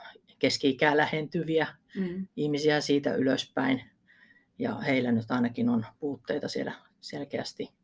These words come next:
Speaker 1: osaamisessa. Mut tosiaan vielä sen verran, jos tuossa, niin, ää, se, niitten osaaminenhan rajoittuu monesti siihen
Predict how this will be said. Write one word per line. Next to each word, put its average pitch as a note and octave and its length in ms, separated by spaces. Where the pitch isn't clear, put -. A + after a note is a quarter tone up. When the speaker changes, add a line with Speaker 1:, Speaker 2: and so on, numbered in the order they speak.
Speaker 1:
osaamisessa. - 760
Mut - 260
tosiaan C#3 380
vielä C#3 200
sen C#3+ 220
verran, C3+ 240
jos C3+ 200
tuossa, - 280
niin, B3+ 260
ää, C3+ 320
se, - 300
niitten C3+ 320
osaaminenhan C#3+ 540
rajoittuu C#3+ 520
monesti C#3+ 400
siihen C3 520